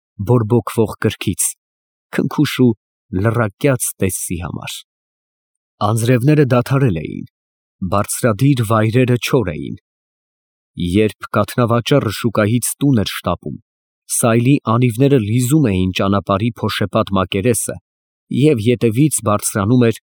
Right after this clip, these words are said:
փոշու սպիտակ ժապավեն, որն ասես կրակով բռնկված գնացք լիներ։ Բոռերի խայթոցներից կատաղած կովերը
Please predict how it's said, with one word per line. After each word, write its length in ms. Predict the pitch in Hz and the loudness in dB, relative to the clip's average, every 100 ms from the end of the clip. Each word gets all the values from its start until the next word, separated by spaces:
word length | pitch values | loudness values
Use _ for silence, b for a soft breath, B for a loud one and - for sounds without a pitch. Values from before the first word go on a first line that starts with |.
| _ | _
փոշու 380 | - 127 - 139 | -2 0 0 -2
սպիտակ 520 | 127 - 110 104 90 | -2 -2 -4 -2 -4
ժապավեն, 540 | 92 98 90 87 78 60 - _ _ _ _ _ _ | -2 -4 0 -2 -2 -10 -14 _ _ _ _ _ _
որն 420 | 117 143 139 113 | -2 0 2 2
ասես 360 | 107 - 117 - _ _ _ | 0 2 0 -2 _ _ _
կրակով 500 | 143 127 123 143 117 | 2 2 2 0 0
բռնկված 640 | 95 104 98 - 107 101 - | -2 -2 -2 0 -2 -2 -6
գնացք 520 | 113 113 107 87 - 85 | -4 0 0 -2 -8 -10
լիներ։ 320 | 76 53 - _ _ _ _ _ _ _ _ _ _ | -8 -8 -10 _ _ _ _ _ _ _ _ _ _
Բոռերի 540 | 90 98 127 135 135 | -4 0 4 4 4
խայթոցներից 880 | 175 - 131 - 131 - 127 135 156 | 2 2 0 0 -2 0 2 2 0
կատաղած 560 | - 110 117 110 127 - | 0 0 2 2 0 0
կովերը 440 | - 107 123 - | -2 2 0 -2